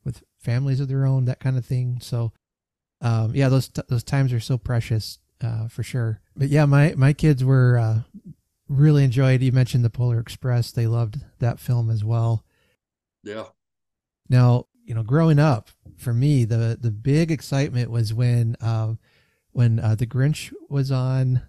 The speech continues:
Speaker 1: and Mickey's Christmas Carol was another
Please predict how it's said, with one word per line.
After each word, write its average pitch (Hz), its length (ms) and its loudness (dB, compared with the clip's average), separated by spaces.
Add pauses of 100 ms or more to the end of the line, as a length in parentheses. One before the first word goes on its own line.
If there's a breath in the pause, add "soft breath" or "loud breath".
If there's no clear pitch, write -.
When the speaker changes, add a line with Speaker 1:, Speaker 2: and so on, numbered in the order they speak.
(340)
Speaker 1:
and 117 640 0 (340)
Mickey's 127 300 -2
Christmas - 420 -8
Carol 123 600 -2
was 117 160 -2
another 117 600 0